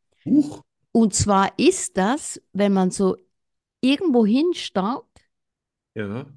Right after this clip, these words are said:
Speaker 2: und der Blick ist so gefangen, man kann nicht wegsehen.
Speaker 1: Ja.
Speaker 2: Weißt du, was ich meine?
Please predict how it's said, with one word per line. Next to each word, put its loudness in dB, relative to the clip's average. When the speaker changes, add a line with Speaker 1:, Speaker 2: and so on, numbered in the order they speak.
Speaker 2:
und -4
der 2
Blick -2
ist -8
so 0
gefangen, -2
man -4
kann -2
nicht -2
wegsehen. -4
Speaker 1:
Ja. -12
Speaker 2:
Weißt -6
du, 0
was -8
ich -10
meine? -4